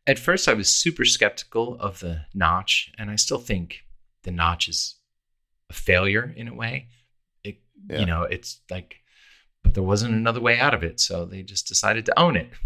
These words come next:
Speaker 1: And, like, okay, that makes sense. I get it. I, I look forward to a, a notchless future at some point.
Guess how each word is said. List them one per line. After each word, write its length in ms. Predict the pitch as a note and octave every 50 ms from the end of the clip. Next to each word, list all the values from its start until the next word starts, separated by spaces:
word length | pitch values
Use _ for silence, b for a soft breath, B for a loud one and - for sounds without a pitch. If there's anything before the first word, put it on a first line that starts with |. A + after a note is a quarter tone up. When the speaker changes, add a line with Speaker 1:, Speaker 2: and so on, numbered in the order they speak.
| - - - -
Speaker 1:
And, 240 | G#2 C3 D3 B2 B2
like, 220 | B2 - - -
okay, 400 | - F#3+ F#3+ - - - D#3+ - _ -
that 140 | B2+ C3+
makes 180 | D3+ - - -
sense. 300 | G#2+ G2+ A2 - - - - A2
I 20 |
get 200 | G#2+ - G2 G2
it. 160 | G#2+ - _ b b b b b b b b b
I, 180 | - F#2+ G2 -
I 60 | G2
look 180 | G#2+ B2 A#2+
forward 260 | A#2+ - A2+ G#2 F#2+ -
to 160 | G#2+ F#2+ F2
a, 40 | - -
a 100 | - G2+
notchless 640 | F#2+ F2+ F2 F2 F2+ - - - - E2+ - - -
future 380 | - F2+ E2 D#2 - - -
at 160 | - - -
some 180 | - - - F#2
point. 260 | - - F#2+ F#2 -